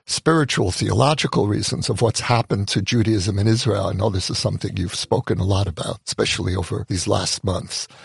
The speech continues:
So in one sense, you know, my first reaction to the question, "Why now?"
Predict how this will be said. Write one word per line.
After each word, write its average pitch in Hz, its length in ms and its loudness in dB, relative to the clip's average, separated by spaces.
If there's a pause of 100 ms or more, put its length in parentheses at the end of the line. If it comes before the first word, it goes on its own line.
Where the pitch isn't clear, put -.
(460)
So 185 420 2 (400)
in 170 160 4
one 220 260 2
sense, 147 380 0
you 165 60 0
know, 160 80 2
my 151 160 4
first - 520 -4 (100)
reaction 117 720 2
to - 140 -2
the 107 80 -2
question, - 560 -2
"Why 104 240 4
now?" 95 460 0